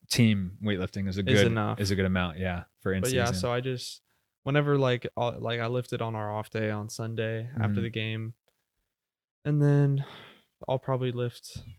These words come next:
Speaker 2: tomorrow. Dang.
Speaker 1: She,
Speaker 2: But
Speaker 1: she reaches a threshold, Gucci does,
Speaker 2: Of
Speaker 1: like,
Speaker 2: petting?
Speaker 1: yeah.
Speaker 2: Yeah.
Speaker 1: She loves it, loves it, loves it, and all of a sudden, nope, too much.
Speaker 2: Yep.
Speaker 1: <laughs>
Speaker 2: Sorry, cat.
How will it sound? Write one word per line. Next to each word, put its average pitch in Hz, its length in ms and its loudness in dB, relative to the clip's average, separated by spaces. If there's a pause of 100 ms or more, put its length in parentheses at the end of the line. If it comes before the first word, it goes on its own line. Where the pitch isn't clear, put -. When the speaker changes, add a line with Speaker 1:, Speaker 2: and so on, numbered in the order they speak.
(160)
Speaker 2:
tomorrow. 113 540 -4 (220)
Dang. 185 400 -6 (1040)
Speaker 1:
She, 117 140 -4
Speaker 2:
But 110 220 -2
Speaker 1:
she - 140 0
reaches 127 300 2
a 120 80 6
threshold, 98 680 0
Gucci 104 280 -2
does, 98 280 2
Speaker 2:
Of 101 60 2
Speaker 1:
like, 98 160 -2
Speaker 2:
petting? 127 420 0
Speaker 1:
yeah. 113 220 10
Speaker 2:
Yeah. 135 340 4
Speaker 1:
She - 140 2
loves 131 300 10
it, 147 80 4
loves 127 200 6
it, 131 60 -2
loves 123 200 4
it, 131 60 -6
and 127 60 -2
all 120 60 2
of 110 60 2
a - 20 -4
sudden, 110 220 2
nope, 113 240 8 (180)
too - 120 -2
much. 90 340 -4
Speaker 2:
Yep. - 280 -2 (180)
Speaker 1:
<laughs> - 160 -18
Speaker 2:
Sorry, 101 520 -2
cat. - 220 -12